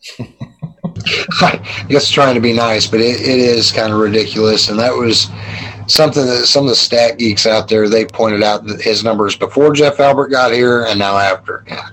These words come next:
Speaker 2: I can't blame all that on Jeff Albert. Uh, something's gotta give with DeJong. I mean, I do like that he has some pop in his bat, but when he comes up after his stint on the injured list, and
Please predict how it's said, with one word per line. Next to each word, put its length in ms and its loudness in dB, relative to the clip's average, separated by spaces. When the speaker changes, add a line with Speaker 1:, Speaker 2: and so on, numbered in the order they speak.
Speaker 2:
I 80 2
can't 360 0
blame 260 4
all 180 2
that 180 2
on 160 0
Jeff 340 -4
Albert. 400 -2
Uh, 240 2
something's 340 2
gotta 260 2
give 280 0
with 200 -2
DeJong. 420 0
I 60 0
mean, 180 -2
I 160 2
do 200 2
like 240 2
that 100 0
he 80 2
has 200 2
some 180 -8
pop 280 0
in 80 -8
his 140 -6
bat, 300 0
but 120 4
when 120 2
he 60 -2
comes 400 0
up 340 2
after 580 2
his 160 2
stint 260 0
on 160 -2
the 100 -2
injured 260 0
list, 380 0
and 240 -10